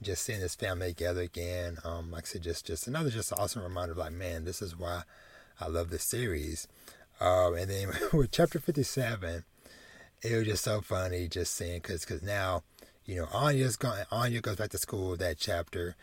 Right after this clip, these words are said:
And so, of course, everybody's talking about, like, like, what all they did over the break.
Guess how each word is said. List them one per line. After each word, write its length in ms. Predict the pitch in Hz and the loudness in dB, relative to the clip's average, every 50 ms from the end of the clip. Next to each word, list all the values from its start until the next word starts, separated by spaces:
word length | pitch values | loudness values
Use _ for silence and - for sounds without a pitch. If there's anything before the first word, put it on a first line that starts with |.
| - - - - - - | -20 -20 -20 -16 -10 -6
And 120 | 95 - | -4 -2
so, 100 | - 101 | -2 -2
of 100 | 85 - | -2 -2
course, 220 | - - 131 98 | 0 0 0 0
everybody's 380 | 104 92 117 120 110 113 110 107 | 0 0 -2 -2 -2 -2 -2 -2
talking 160 | - 120 110 | -2 -2 0
about, 80 | 107 107 | 0 0
like, 160 | 101 95 82 | 0 0 0
like, 300 | 95 101 92 90 - - | 0 0 0 -2 -2 -2
what 160 | 104 101 104 | -4 -2 0
all 120 | 104 95 92 | 0 0 0
they 120 | 98 92 | 0 -2
did 200 | 87 98 98 92 | -2 -2 -2 0
over 240 | 92 90 90 92 95 | 0 0 0 -2 -4
the 100 | 85 82 | -4 -4
break. 560 | 80 87 139 165 190 175 135 98 - - - | -2 2 4 4 4 4 2 0 -4 -8 -16